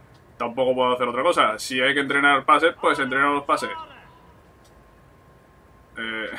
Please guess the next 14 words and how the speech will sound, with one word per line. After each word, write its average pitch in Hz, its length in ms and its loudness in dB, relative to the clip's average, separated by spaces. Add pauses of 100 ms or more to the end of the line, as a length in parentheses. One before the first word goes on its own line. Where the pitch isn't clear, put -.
no 135 120 -4
sé 143 100 -2
qué 147 80 0
dice, 131 220 -4
tío. 104 220 -12 (1200)
Yo 113 80 -8
creo 160 160 0
que 175 60 2
dice 156 220 0
gritos 143 300 -2
al 120 100 -2
azar. 117 280 -8 (1500)
No, 107 220 -6
no. 101 140 -10